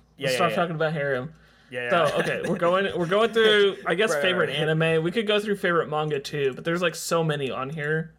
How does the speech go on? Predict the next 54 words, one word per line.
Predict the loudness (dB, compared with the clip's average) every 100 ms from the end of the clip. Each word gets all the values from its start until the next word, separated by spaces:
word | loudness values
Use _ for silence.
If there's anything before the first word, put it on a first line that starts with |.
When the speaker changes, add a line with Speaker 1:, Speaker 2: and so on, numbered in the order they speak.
| -12
Speaker 2:
so | -10
we'll | -4
probably | -4 -2
make | -4
Speaker 1:
Yeah. | -6
Speaker 2:
it |
real | -8 -8
quick. | -4 -4 -4
But | -2 -2 -4 -14 -20 -12
favorite | -2 0 0
anime, | 0 2 2 0 -4 -10 _ -6
um, | -2 0 -2 -6 -14 -20 _
right, | -2 -2 -4 _ -8
like, | -4 -2 -2
it's, | -4 -4
it's | -4 0
always | 2 2 2
a |
toss-up | -2 -2 0 0 -4 -6
for | -6 -4
me | -4
between | -6 -6 -6 -6
Fooly | -6 -4 -2 -2
Cooly, | -4 -4 -4
the | -4
original, | -4 -6 -6 -2 0 0
and, | -4
like, | -8 -10
Mob | -8 -8
Speaker 1:
Mm-hmm. | -8
Speaker 2:
Psycho | -10 -10
one | -10
hundred | -10 -10 -8
is | -8 -6
my | -6
favorite. | -6 -4 -4 -6 -10 -20 -20 -12 0
But | 2 2 -2 _ -4
Fooly | 2 2 0
Cooly, | -2 0 2 0 -2
the | -2
original, | 0 0 0 0
will | 0
always | 0 2 0 0
have | -2 -2
a |
succinct | -6 -6 -4 -6 -4
place | -4 -4
in | -6
my | -8
heart | -4 -6 -6
because | -10 -10 -10
it | -12
just | -10 -10 -6
how | -2 0 0 -2